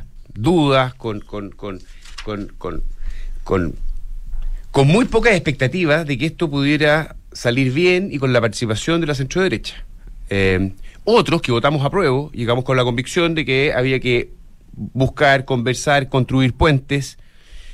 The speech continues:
y a la luz de los hechos, hay que reconocer, bueno, los primeros tenían razón. Nosotros que buscamos conversar, eh, buscamos persuadir, eh, le escribimos una carta a los pueblos indígenas para abrir un diálogo, eh,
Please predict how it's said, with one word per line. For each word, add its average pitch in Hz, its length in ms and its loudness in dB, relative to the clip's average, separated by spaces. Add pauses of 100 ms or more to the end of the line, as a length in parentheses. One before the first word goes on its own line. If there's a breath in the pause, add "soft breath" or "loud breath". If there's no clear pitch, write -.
(320 soft breath)
y 156 240 -2
a 139 100 2
la 139 140 4
luz 226 280 -2
de 214 120 0
los 202 180 0
hechos, 156 420 -4
hay 113 120 0
que - 100 -2
reconocer, 147 580 0 (460 soft breath)
bueno, 143 200 4
los 123 120 0
primeros 147 340 2
tenían 147 240 2
razón. 165 420 0 (340 soft breath)
Nosotros 180 360 0
que 160 100 -2
buscamos 180 380 0
conversar, 156 520 0 (960 loud breath)
eh, 107 520 2
buscamos 131 400 4
persuadir, 160 600 2 (680 soft breath)
eh, 110 260 2
le 131 60 2
escribimos 135 300 2
una 131 140 4
carta 165 320 2
a - 20 4
los 143 100 2
pueblos 151 260 4
indígenas 143 440 0
para 131 180 2
abrir 131 220 2
un 135 160 0
diálogo, 160 540 2 (560 soft breath)
eh, 104 640 0